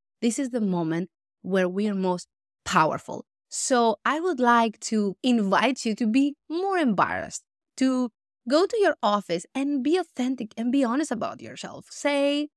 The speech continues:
"I, I am late," or, "I hated my husband yesterday." And that's okay. You know, you can hate your husband occasionally. But you know what I mean? I feel like I don't like this fakeness that we live in. It's, it's really, it's getting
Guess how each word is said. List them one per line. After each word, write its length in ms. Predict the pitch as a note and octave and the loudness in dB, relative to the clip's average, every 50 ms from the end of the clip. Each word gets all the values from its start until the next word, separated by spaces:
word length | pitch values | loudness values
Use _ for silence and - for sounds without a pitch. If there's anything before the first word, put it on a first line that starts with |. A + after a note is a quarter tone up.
| - - | -8 -6
"I, 260 | C4 E4 F#4+ G4+ - - | -4 -2 -2 -2 -4 -2
I 140 | - D4+ F4+ | 0 2 2
am 140 | F#4+ D#4 A#3 | 4 4 4
late," 640 | G#3 F3 D3+ - F3 A#3 D4 C#4+ G#3+ F3+ E3+ - | 4 2 2 2 0 0 2 2 2 2 0 0
or, 220 | - - F3 F3+ - - | -4 -6 -4 -4 -2 0
"I 120 | - G4+ F#4 | 0 2 2
hated 340 | C#4 B3+ D#4+ E4+ D4+ C4 G#3+ | 2 2 2 2 2 0 0
my 140 | G#3 F3+ | 0 0
husband 380 | G3 D#3+ E3 D#3 E3+ F#3+ D#3+ D3+ | -2 -2 -4 -6 -6 -8 -8 -8
yesterday." 500 | - - D#3 - - - C#3+ - - - - | -8 -8 -10 -10 -10 -8 -8 -8 -10 -8 -10
And 140 | D#4+ E4 F#4 | -8 -8 -8
that's 180 | F4+ - - | -8 -8 -6
okay. 1080 | E4 D#4 B3 - - - _ _ - F#3 F3+ F#3 F#3+ F#3+ F3+ F3+ F3 E3+ E3 E3 - - | -6 -6 -6 -8 -16 -20 _ _ -8 -4 -2 2 2 2 4 2 2 0 0 -2 -2 -2
You 260 | G#3+ A3 B3 C4 C4 | -2 -2 -2 -2 -4
know, 240 | B3+ B3 B3+ C4 C4+ | -4 -6 -4 -4 -2
you 240 | C#4 C4+ D#4+ F4+ C4 | 0 0 0 0 0
can 300 | - G3+ G3 F#3 F3+ - _ - | -2 -4 -4 -4 -6 -8 _ -4
hate 340 | - F#3+ G3+ G3+ G3+ F#3 | -2 0 2 0 0 0
your 160 | F#3+ G3+ G3 E3 | 0 0 0 0
husband 460 | D#3 - G3 G3 E3+ F#3 F#3 F3 F#3 | 2 2 0 0 0 -2 -6 -6 -6
occasionally. 800 | F3+ - - - - G3+ F#3 - - - - D#3+ E3+ F3 - _ _ _ _ _ _ _ _ _ - | -6 -8 -10 -8 -4 -2 -2 -2 -4 -10 -10 -8 -8 -10 -10 _ _ _ _ _ _ _ _ _ -4
But 120 | C#4 C4 | -4 -2
you 140 | B3+ B3+ D4+ | 0 0 0
know 120 | D#4 D#4+ D#4+ | 0 0 -2
what 120 | D#4+ D#4+ | -2 -2
I 60 | D#4+ | 0
mean? 240 | D#4 D#4 D#4 D4+ D4+ _ _ _ _ _ _ _ _ - | 0 0 0 -2 -4 _ _ _ _ _ _ _ _ -6
I 180 | D4 E4 G4+ G4+ | -4 -4 -4 -4
feel 200 | - - F#4 F4 | -4 -2 -2 0
like 200 | E4+ D#4 D4+ - _ _ _ _ _ _ _ - | 0 -2 -4 -8 _ _ _ _ _ _ _ -8
I 100 | - B3+ | -6 -4
don't 160 | C4 D4+ D4+ | -2 0 0
like 200 | C#4+ C4+ C4+ B3 | 0 -2 -2 -2
this 300 | A#3+ B3 A3 - - - _ _ _ - | -2 -2 -4 -4 -8 -14 _ _ _ -8
fakeness 460 | G#3 G3 - - - - - - F#3+ | -8 -8 -8 -8 -8 -8 -8 -8 -6
that 160 | - E3 F3+ | -8 -6 -4
we 140 | F#3 F3+ E3 | -2 -2 0
live 240 | E3+ E3+ E3+ E3 E3+ | 0 0 -2 -2 -2
in. 160 | E3 D#3+ - | -2 -2 -4
It's, 200 | - - - - - | -6 -8 -10 -10 -12
it's 340 | A3 - - - - - | -10 -8 -8 -8 -8 -4
really, 320 | B3+ C4+ C#4+ D4 C#4+ - - | -2 0 2 2 0 0 -2
it's 140 | - G3 - | -6 -6 -2
getting 300 | - A#3+ A#3+ B3 A#3+ | 0 0 0 0 -2